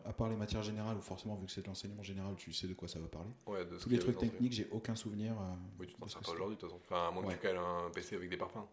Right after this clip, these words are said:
Speaker 1: L'enseignement technologique et professionnel, ça vient de me revenir.
Speaker 2: Oui.
Speaker 1: C'était des maths appliquées, du coup, euh,
Speaker 2: Au
Speaker 1: à tout ce
Speaker 2: parpaing.
Speaker 1: qui était génie civil.
Speaker 2: Les briques.
Speaker 1: Genre calcul de béton, euh.
Speaker 2: Ah,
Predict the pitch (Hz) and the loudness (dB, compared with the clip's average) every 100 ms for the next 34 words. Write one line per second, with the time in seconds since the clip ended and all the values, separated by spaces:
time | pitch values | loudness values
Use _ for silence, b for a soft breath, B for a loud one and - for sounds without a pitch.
0 | - - 113 123 131 135 127 127 127 120 | -16 -4 4 6 8 8 8 4 4 4
1 | 120 - 107 110 117 131 104 107 104 92 | 2 -2 0 6 6 6 6 6 8 6
2 | 90 123 - - 90 - - 101 - 98 | 6 2 0 -10 -8 -6 -2 0 4 6
3 | 95 95 113 - - - - 113 117 113 | 6 8 6 4 -6 -8 -2 4 6 6
4 | - 120 117 - - 120 110 98 95 92 | 10 10 10 4 -2 0 0 0 2 2
5 | - 90 101 101 98 95 - 87 85 - | 4 0 0 0 0 0 -2 -4 -10 -12
6 | - - - 82 80 90 - 87 87 - | -20 -20 -14 -14 -12 -14 -10 -8 -8 -12
7 | B B B 98 - 98 - 98 92 87 | B B B -8 2 2 4 2 4 4
8 | 92 92 92 95 95 92 85 82 127 123 | 4 2 0 0 0 0 6 12 12 12
9 | 110 95 87 85 80 | 12 12 10 8 2